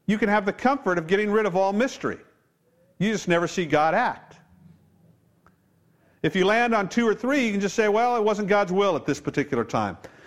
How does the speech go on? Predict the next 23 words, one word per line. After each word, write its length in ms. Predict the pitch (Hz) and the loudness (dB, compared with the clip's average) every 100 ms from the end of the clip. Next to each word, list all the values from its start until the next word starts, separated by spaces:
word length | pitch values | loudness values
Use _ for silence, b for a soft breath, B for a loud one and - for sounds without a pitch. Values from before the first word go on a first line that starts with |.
| B | B
But 100 | 214 | 2
if 100 | 214 | 2
your 100 | 226 | -2
theology, 680 | - 233 285 370 339 147 151 | -2 0 2 2 0 0 -2
if 100 | 175 | -2
your 80 | 185 | -6
study 360 | - 262 320 | 0 0 2
of 80 | 311 | 0
the 80 | 269 | -2
Scripture 540 | - 285 302 - 175 | -2 -2 -2 -2 -2
and 60 | 175 | 0
your 120 | 180 | 0
understanding 500 | 254 262 - 254 247 | 0 -2 -2 -2 0
of 60 | 208 | 0
the 60 | |
nature 300 | 202 247 240 | 0 -2 0
of 100 | 202 | -2
God 280 | 175 254 233 | 0 0 0
leads 240 | 202 277 262 | 0 0 0
you 80 | |
to 80 | 254 | 0
number 240 | 240 247 233 | 0 0 -2
four, 400 | 240 277 254 | 0 0 0